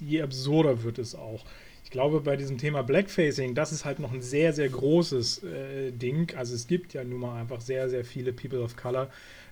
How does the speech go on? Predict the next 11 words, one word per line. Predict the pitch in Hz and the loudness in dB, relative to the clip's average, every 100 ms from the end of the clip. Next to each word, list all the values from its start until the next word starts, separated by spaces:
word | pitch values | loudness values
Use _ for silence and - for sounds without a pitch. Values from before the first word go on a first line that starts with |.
| - | -8
die | 139 | -4
man | 143 147 | -2 0
eben | 143 143 | 0 0
auch | 131 | 0
besetzen | 135 131 202 220 202 | 2 6 6 6 2
könnte, | 175 156 | 2 0
die | 135 156 | -2 -2
auch | 135 131 | -4 -4
großartige | 131 196 196 180 160 147 | 2 2 4 2 0 -4
Schauspielleistungen | - 214 - 170 131 139 - 143 131 | -4 -6 0 0 0 -6 -8 -8 -8
ab-, | 156 165 - | -8 -10 -10